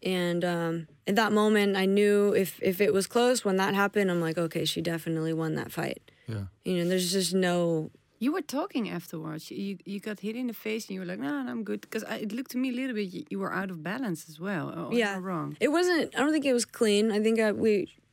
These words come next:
Speaker 1: we were just, um, backing up after an exchange and she threw it and caught me. Um, but I do remember the next day, she caught me, I think, on this side, but the next day it hurt on this side.
Speaker 3: <laughs> Yeah,
Speaker 1: So
Speaker 3: go
Speaker 1: it
Speaker 3: on.
Speaker 1: was one of those, like,
Speaker 2: Weird
Speaker 1: those
Speaker 2: thing.
Speaker 1: zingers, you know?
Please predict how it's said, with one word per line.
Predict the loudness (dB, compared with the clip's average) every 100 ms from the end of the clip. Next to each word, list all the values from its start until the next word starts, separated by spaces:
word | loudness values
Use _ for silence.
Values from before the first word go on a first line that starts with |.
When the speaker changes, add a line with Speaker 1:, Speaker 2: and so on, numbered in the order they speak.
| 0
Speaker 1:
we | 2
were | 4
just, | 2 -2 -6 -4
um, | -2 -2 -4
backing | -2 0 0 0 0
up | 0
after | 0 -2 0
an | 0
exchange | 0 -4 -2 0 2 0 0
and | -2
she | -2 -4
threw | 0 2 4
it | 2 0 -4
and | -6 -2
caught | -4 0
me. | 0 0 -4 _ -20 -20 -20 -20 _ _ -4
Um, | 0 2 0 -2 -6 _ _
but | 2
I | 2
do | 2 2
remember | 4 4 4 4 4
the | 4
next | 2 0 -2 -4
day, | 0 0 0
she | -2
caught | -2 0 2
me, | 4 4
I | 2
think, | 0 0
on | 2
this | 2 0
side, | 0 0
but | -2 0
the |
next | 0 0 -2
day | 0
it | 0 0
hurt | 0 0
on | 0
this | -2 -2
side. | 0 2 2 2
Speaker 3:
<laughs> | 2 2 4
Yeah, | 2 4 0
Speaker 1:
So | 2 2 6
Speaker 3:
go | 6
Speaker 1:
it |
Speaker 3:
on. | 6
Speaker 1:
was | 6
one | 4 4
of | 6
those, | 6 4 0 -6 -12 -8 -4
like, | 0 0
Speaker 2:
Weird | 0
Speaker 1:
those | 0 2
Speaker 2:
thing. | 4 4
Speaker 1:
zingers, | 2 0 -2
you | 0
know? | 2 0